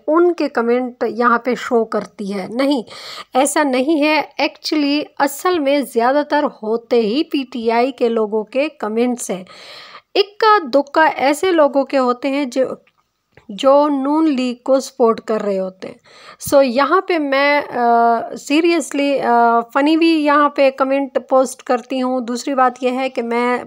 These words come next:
personally पीटीआई को सपोर्ट करती हूँ। So, मैं पीटीआई के लोगों को प्रमोट करूँगी। और अच्छा जी, यहाँ पे जो मज़े वाली बात है ना,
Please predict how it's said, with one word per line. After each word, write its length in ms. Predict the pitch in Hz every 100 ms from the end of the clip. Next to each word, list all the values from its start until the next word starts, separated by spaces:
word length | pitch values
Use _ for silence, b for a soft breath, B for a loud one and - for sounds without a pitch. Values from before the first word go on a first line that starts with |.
| -
personally 460 | 302 - 330 247 233
पीटीआई 380 | 233 202 220 226
को 140 | 240 247
सपोर्ट 340 | - 247 240
करती 320 | - 233 233
हूँ। 180 | 240 247
So, 220 | 233 220
मैं 480 | 220 233 247 247 247 -
पीटीआई 440 | 226 226 233 277
के 340 | 294 294 240 220
लोगों 320 | 233 233 247
को 120 | 254
प्रमोट 480 | - 240 233 254 254
करूँगी। 540 | 262 254 254 247 262 262 B B B B -
और 380 | 262 277 277 -
अच्छा 280 | 269 254 269
जी, 260 | 214 208 185 B B B
यहाँ 340 | 214 254 262 370
पे 80 | 381
जो 160 | 294
मज़े 440 | 254 214 226 247 427
वाली 220 | 403 320
बात 380 | 233 233 247 247
है 140 | 277
ना, 220 | 240 285